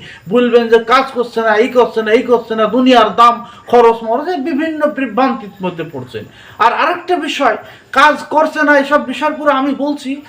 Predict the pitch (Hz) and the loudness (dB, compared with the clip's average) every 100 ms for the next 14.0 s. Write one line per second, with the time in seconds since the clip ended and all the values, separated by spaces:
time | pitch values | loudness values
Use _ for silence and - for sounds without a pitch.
0 | - - 277 269 277 269 240 269 262 269 | -20 -6 -4 0 0 0 2 2 2 -2
1 | - 240 - 285 277 285 277 277 349 - | 2 0 2 -2 -2 2 0 0 -4 -6
2 | - - 254 254 311 302 277 269 254 240 | -18 -2 2 2 2 0 -2 -2 -2 -2
3 | 247 277 294 202 151 113 - - - _ | -4 -6 -6 -4 -4 -6 -14 -18 -20 _
4 | _ _ _ _ _ _ - 226 254 285 | _ _ _ _ _ _ -2 2 4 4
5 | 220 - - - - - 247 262 330 330 | 4 0 -10 -20 -8 -2 -2 -2 -4 -4
6 | 302 - _ _ - 277 277 339 339 269 | -8 -16 _ _ -4 -2 2 2 4 2
7 | 254 - - - - _ - 240 262 294 | 2 -4 -18 -20 -20 _ 0 0 2 -2
8 | 302 254 269 311 226 - - - _ 220 | -2 -6 -2 2 2 0 -6 -20 _ 0
9 | 262 320 320 247 - - - _ _ - | 2 0 2 2 0 -2 -20 _ _ -6
10 | 320 294 277 311 - - - - - 220 | -2 2 4 2 -4 -14 -20 -20 -2 -2
11 | - 311 339 311 269 247 262 269 339 330 | 0 0 2 2 2 4 4 4 2 0
12 | 320 294 247 262 294 277 233 262 381 - | -2 -2 0 0 2 2 0 -2 -6 -10
13 | - - 180 269 277 269 247 233 269 381 | -18 -16 2 4 4 4 2 4 4 2